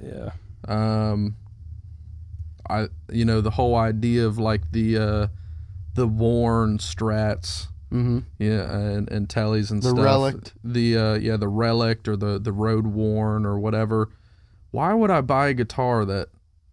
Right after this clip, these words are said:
Speaker 2: is brand new that looks old as shit?
Speaker 3: Mm-hmm.
Speaker 2: That sounds stupid as shit. Why the fuck would I do that?
Speaker 1: Yeah, I get what you're saying.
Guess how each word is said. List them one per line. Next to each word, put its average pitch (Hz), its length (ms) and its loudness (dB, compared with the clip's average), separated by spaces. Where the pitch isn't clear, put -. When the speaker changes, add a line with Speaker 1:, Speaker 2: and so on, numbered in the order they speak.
Speaker 2:
is 113 140 -2
brand 127 440 0
new 120 260 2
that 101 180 -4
looks 110 420 0
old 107 220 0
as 101 80 -4
shit? 101 340 -6
Speaker 3:
Mm-hmm. 120 320 0
Speaker 2:
That 247 80 -10
sounds 87 440 -6
stupid - 640 -4
as 226 120 0
shit. - 400 -4
Why - 160 -8
the 311 80 -8
fuck - 240 -8
would 349 100 -4
I - 80 -4
do 320 220 0
that? - 260 -8
Speaker 1:
Yeah, 147 260 -2
I 139 100 -4
get 185 180 -2
what 196 160 -8
you're - 80 -10
saying. 139 340 -4